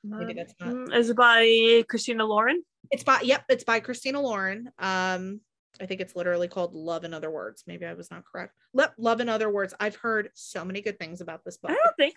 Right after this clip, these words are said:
Speaker 2: so. I don't know.
Speaker 1: I'll send it to you. I was gonna say, yeah, I literally, I'm wait-, it's my last Amazon book that, um,
Speaker 2: Okay.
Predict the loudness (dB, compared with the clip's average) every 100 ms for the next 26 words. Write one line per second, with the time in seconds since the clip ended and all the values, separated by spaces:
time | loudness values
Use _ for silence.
0 | _ -6 -4 -4 -2 2 2 4 4 4
1 | 2 -2 -10 -4 -4 0 0 0 -2 0
2 | 0 2 -2 -6 -10 -4 -2 0 0 0
3 | 0 0 0 2 0 -2 -4 -4 -6 -6
4 | -2 -2 -4 -6 -8 -8 -12 -10 -10 -12
5 | _ -10 -10 -12 -14 -12 -10 -12